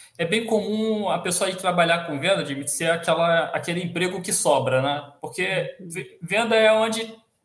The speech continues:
Speaker 1: tem a maior parte das oportunidades. Felizmente as pessoas acabam,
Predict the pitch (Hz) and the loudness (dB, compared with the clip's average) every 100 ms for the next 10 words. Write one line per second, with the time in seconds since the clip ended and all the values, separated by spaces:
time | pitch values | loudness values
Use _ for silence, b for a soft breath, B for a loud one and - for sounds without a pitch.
0 | _ _ 214 247 247 185 185 156 139 151 | _ _ -2 -2 2 2 2 0 0 -2
1 | 147 143 - 127 - 131 120 127 120 117 | -6 -6 -8 -12 -8 -6 -2 0 0 -2
2 | 113 - _ B B B B - 147 165 | -10 -14 _ B B B B -14 -6 -2
3 | 208 208 196 214 202 185 190 196 185 | 0 0 0 2 0 2 -2 -2 -4